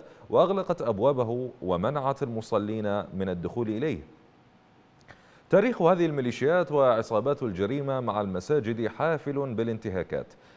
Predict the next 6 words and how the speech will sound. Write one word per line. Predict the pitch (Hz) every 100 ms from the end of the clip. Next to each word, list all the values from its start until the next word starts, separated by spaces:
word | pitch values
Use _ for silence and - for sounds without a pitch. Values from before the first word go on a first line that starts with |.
| -
إذ | 90 98
أكد | 123 123 104
الدفاع | 95 - 120
المدني | 107 98 90 110 120
في | 95 104
محافظة | 95 104 95 123 110